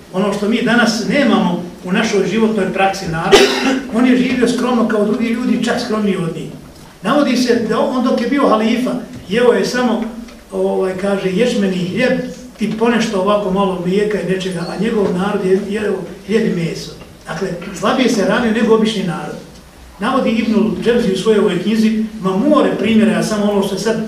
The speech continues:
sjećam mogu vam kazati, on kaže, kaže, jednom je jedan dirhem samo nešto koštalo, trebao da kupi. Čitavu godinu razvlačio. E, kaže, „Nefso, nećeš dobiti.” Jer Nefso njega traži, da malo uzmi sebi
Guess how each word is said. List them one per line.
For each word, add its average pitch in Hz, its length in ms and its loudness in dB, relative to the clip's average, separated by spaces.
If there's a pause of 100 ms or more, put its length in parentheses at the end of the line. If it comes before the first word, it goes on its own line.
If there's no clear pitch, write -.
(180)
sjećam 220 360 0
mogu 196 200 0
vam 180 120 -2
kazati, 214 580 -2 (340)
on 226 160 0
kaže, 220 480 2 (640)
kaže, 208 220 -2
jednom 240 340 4
je 220 240 4 (180)
jedan 226 300 2
dirhem 196 280 2
samo 214 220 0
nešto 196 220 -2 (100)
koštalo, 185 340 0
trebao 180 280 -4
da 160 60 -2
kupi. 170 360 -8 (500)
Čitavu 277 440 2
godinu 220 300 2
razvlačio. - 580 -2 (840)
E, 185 160 -4
kaže, 196 340 2
„Nefso, 214 460 0 (200)
nećeš 170 440 0
dobiti.” - 320 -2 (460)
Jer 175 180 0
Nefso 196 280 2
njega 190 260 2
traži, 190 320 0
da 185 160 0
malo 185 160 0
uzmi 180 200 0
sebi 185 240 -6